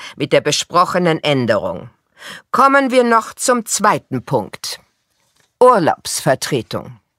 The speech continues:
Herr Öztürk hat für den sechzehnten bis achtzehnten dritten, also in zwei Wochen,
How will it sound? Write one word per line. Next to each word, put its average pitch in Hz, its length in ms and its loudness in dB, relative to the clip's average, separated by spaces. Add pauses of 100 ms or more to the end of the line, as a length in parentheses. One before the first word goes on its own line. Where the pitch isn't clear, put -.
(120)
Herr 233 380 4
Öztürk - 840 0 (240)
hat 247 260 2
für 247 180 0
den 208 220 2
sechzehnten 190 840 -2
bis 190 220 -2
achtzehnten 160 720 -2
dritten, 117 520 -2 (220)
also 208 300 2
in 214 160 2
zwei 202 480 0
Wochen, 135 520 -2